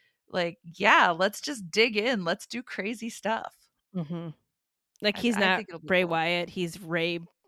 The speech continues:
Speaker 2: Bryant. <laughs>
Speaker 1: Ray Bryant, a humble lantern salesman with a number of animal friends. It's like a charming children's book.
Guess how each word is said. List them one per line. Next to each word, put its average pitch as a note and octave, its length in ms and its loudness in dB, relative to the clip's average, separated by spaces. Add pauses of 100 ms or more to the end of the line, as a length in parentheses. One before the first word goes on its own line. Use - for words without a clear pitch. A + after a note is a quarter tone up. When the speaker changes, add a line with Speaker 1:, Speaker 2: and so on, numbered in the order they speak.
(280)
Speaker 2:
Bryant. E3+ 500 -4
<laughs> - 120 -2 (200)
Speaker 1:
Ray D3+ 380 -2
Bryant, D3 600 -2 (640)
a F3 160 -4
humble A#3+ 720 0
lantern G3 480 -4
salesman D3 680 -10 (360)
with G3 140 -4
a G3 60 -2
number G3 440 -2
of - 140 -8 (100)
animal E3+ 420 -8
friends. D#3 840 -10 (1600)
It's - 60 -12
like D4+ 100 -2
a D#4+ 40 2
charming C4 440 0
children's A#3 460 -2
book. - 420 -16